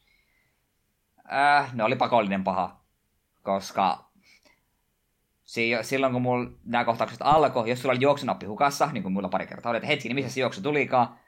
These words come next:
niin ne vihollisjengiläiset kerkesi ottaa syystä jo kiinni. Ja sitten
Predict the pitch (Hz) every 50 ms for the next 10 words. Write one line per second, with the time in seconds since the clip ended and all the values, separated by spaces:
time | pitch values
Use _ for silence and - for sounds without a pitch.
0 | _ _ _ - 104 101 98 95 101 123 143 139 123 127 - 107 104 107 104 101
1 | - - 113 101 98 101 - 107 98 - 107 101 - 113 104 - - - 98 -
2 | - 151 156 147 139 127 127 123 120 120 - - _ _ _ _ _ _ _ _
3 | _ _ _ - 113 107 101 90 - - - - 117 107 - - - 117 110 107
4 | 104 98 90 -